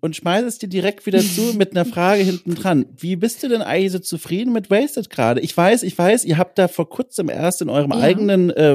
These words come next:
Speaker 1: Podcast so ein bisschen reflektiert und erzählt. Das ist
Speaker 2: Mhm.
Speaker 1: jetzt einerseits schon wieder ein paar Wöchelchen zurück, aber zum anderen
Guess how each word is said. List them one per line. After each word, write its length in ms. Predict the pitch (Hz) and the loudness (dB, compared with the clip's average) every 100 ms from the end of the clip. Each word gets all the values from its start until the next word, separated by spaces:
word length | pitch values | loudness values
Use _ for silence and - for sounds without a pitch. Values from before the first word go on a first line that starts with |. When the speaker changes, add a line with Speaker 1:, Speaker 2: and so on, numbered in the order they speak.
| 107 | 2
Speaker 1:
Podcast 500 | 123 196 - 190 165 | -2 -4 0 0 2
so 80 | - | 0
ein 40 | 160 | -2
bisschen 260 | 151 - | -2 -6
reflektiert 580 | 131 - 131 - 285 294 | -8 -6 -6 -4 -4 -2
und 80 | 175 | 0
erzählt. 480 | 151 - 180 240 - - - | 0 2 2 2 -2 -6 -2
Das 120 | 139 | 0
ist 140 | 226 | 2
Speaker 2:
Mhm. 60 | 208 | 2
Speaker 1:
jetzt 120 | - | 0
einerseits 460 | 139 202 202 185 - | 0 2 2 0 0
schon 180 | 170 | -2
wieder 160 | 165 156 | 2 2
ein 140 | 151 - - | 0 -4 -12
paar 240 | 165 170 160 | -2 0 2
Wöchelchen 460 | 185 214 - 180 | 0 -2 -4 -4
zurück, 340 | - 156 226 - | -4 -4 -4 -2
aber 220 | 151 151 | -2 0
zum 140 | 165 | 0
anderen 380 | - 170 202 202 | -2 0 0 -2